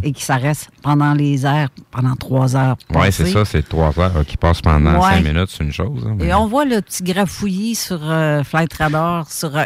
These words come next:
Speaker 1: qu'est-ce
Speaker 2: Ouais.
Speaker 1: qui, hey, ça,
Speaker 2: Mais c'est
Speaker 1: il
Speaker 2: pas
Speaker 1: tournait en rond, mais il prenait
Speaker 2: c'est
Speaker 1: des photos.
Speaker 2: c'est pas la première fois que ça arrive, là, que, tu sais, il y a, il y a des avions X, euh, qu'on sait pas exactement qu'est-ce qui se passe, mais il semble important, puis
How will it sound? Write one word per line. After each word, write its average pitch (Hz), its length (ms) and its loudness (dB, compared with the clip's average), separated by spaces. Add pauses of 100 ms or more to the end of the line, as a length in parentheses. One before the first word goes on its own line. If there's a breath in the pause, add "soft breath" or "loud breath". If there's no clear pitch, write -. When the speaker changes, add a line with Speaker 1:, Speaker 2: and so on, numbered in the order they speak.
(120)
Speaker 1:
qu'est-ce 85 320 4
Speaker 2:
Ouais. 90 40 4
Speaker 1:
qui, 98 160 2 (100)
hey, 147 140 2
ça, 131 220 -2 (200)
Speaker 2:
Mais 190 100 4
c'est - 100 0
Speaker 1:
il 143 40 -6
Speaker 2:
pas 120 60 4
Speaker 1:
tournait 208 200 2
en 214 200 2
rond, 170 120 -2
mais 170 140 0
il 165 60 -2
prenait 190 200 0
Speaker 2:
c'est 220 60 0
Speaker 1:
des 214 100 2
photos. 170 300 -6 (180)
Speaker 2:
c'est - 140 -10
pas 143 80 4
la 147 100 4
première 104 300 2
fois 131 140 0
que - 60 -14
ça 104 120 0
arrive, 98 460 -2
là, 92 120 2
que, - 120 -4
tu 71 100 0
sais, - 160 -4
il 104 160 0
y 76 80 2
a, 73 60 2
il 73 120 0
y 73 80 -2
a 78 60 2
des 78 220 2
avions 82 460 2 (140)
X, - 520 -4 (360 loud breath)
euh, 73 300 2 (100)
qu'on 78 200 0
sait 76 200 -2
pas - 140 0
exactement 87 540 2
qu'est-ce - 260 0
qui - 80 -12
se - 80 -12
passe, 101 340 2
mais 85 100 2
il - 20 0
semble 90 320 0
important, 90 580 0 (100)
puis 82 220 -2